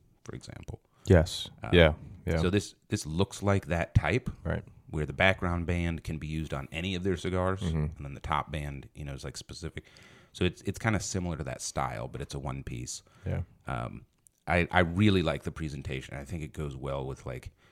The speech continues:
Speaker 1: you know, this honey colored, uh, wrapper.
Speaker 2: Yeah.
Speaker 1: So
Speaker 2: Cute little pigtail on the cap.
Speaker 1: Yep.
Speaker 2: It's, like,
Speaker 1: Uh,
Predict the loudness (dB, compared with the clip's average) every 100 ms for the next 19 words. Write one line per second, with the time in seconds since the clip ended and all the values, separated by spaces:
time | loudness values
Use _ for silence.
0 | _ -10 -8 -8 -8 -10 -12 -18 -12 -10
1 | -10 -10 -10 -10 -14 -20 _ -20 -20 -20
2 | -14 -12 -10 -8 -8 -6 -8 -10 -16 0
3 | 4 4 2 -8 -16 _ _ _ -20 _
4 | _ 6 8 10 10 8 8 6 6 6
5 | 4 4 4 2 -8 -14 -16 -16 -18 -2
6 | 0 0 -4 -2 0 0